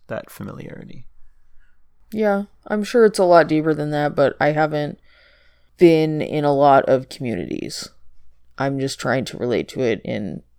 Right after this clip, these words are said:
Speaker 2: the small way that I know it.
Speaker 1: Thank you. This next question is the second to last question. What projects or collaborations are you presently most excited about?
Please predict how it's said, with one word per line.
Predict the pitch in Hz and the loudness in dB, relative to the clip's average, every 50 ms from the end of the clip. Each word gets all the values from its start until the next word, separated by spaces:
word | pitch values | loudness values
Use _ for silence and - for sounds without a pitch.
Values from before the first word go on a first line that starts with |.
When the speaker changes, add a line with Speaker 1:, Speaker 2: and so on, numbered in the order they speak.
| _ _ _ _ _ - | _ _ _ _ _ -12
Speaker 2:
the | - 127 | -10 -10
small | - - - - 69 76 - | -10 -10 -10 -8 -6 -6 -6
way | - - | -6 -6
that | - - - - | -8 -8 -6 -6
I | - 50 - - - - - _ _ - | -6 -6 -6 -6 -8 -10 -16 _ _ -12
know | - - - | -10 -8 -8
it. | - 50 - - _ _ _ _ _ _ - _ _ - | -8 -8 -10 -12 _ _ _ _ _ _ -20 _ _ -6
Speaker 1:
Thank | - 113 110 107 101 - | 0 2 2 2 2 0
you. | 92 87 82 95 - _ _ _ _ _ _ _ _ | -2 -4 -6 -6 -10 _ _ _ _ _ _ _ _
This | - 117 - | -6 -4 0
next | 165 175 180 - | 0 0 0 0
question | - - 165 160 - - - 147 143 139 135 | 0 0 0 0 0 -2 -4 -4 -2 -2 -4
is | - - 127 123 117 117 113 113 | -4 -4 -4 -2 -2 -2 -4 -6
the | - 110 | -8 -6
second | - - 139 147 165 160 | -2 -2 0 0 0 -2
to | - 135 | -4 -2
last | 110 104 101 101 - | -2 -2 -2 -4 -6
question. | - - 110 95 - - - 110 120 143 151 - _ _ _ _ _ _ _ _ _ _ _ _ _ _ _ _ _ _ _ _ _ _ _ _ _ _ _ - | -6 -6 -6 -4 -6 -8 -10 -10 -10 -10 -12 -14 _ _ _ _ _ _ _ _ _ _ _ _ _ _ _ _ _ _ _ _ _ _ _ _ _ _ _ -12
What | 120 110 139 175 180 - | -8 -4 -4 -4 -4 -6
projects | - - 143 131 131 131 123 135 131 123 - | -4 0 2 2 2 2 0 -2 -6 -6 -6
or | - 120 | -6 -8
collaborations | 113 - - 117 107 110 117 113 113 107 104 104 - 113 110 110 107 - - - | -8 -6 -4 -2 -2 -2 0 0 0 -2 -2 -2 -4 -6 -6 -6 -6 -6 -8 -8
are | - 117 107 110 | -4 -2 -2 0
you | 123 131 143 - | -2 -2 -6 -8
presently | - - 117 110 101 104 113 113 123 117 | -8 -6 -4 -4 -4 -4 -6 -6 -6 -6
most | 104 92 90 - - | -4 -4 -6 -6 -8
excited | 117 - - 135 170 196 - - | -8 -4 -2 -2 -2 0 0 -2
about? | - - - - - | -2 -2 -4 -6 -8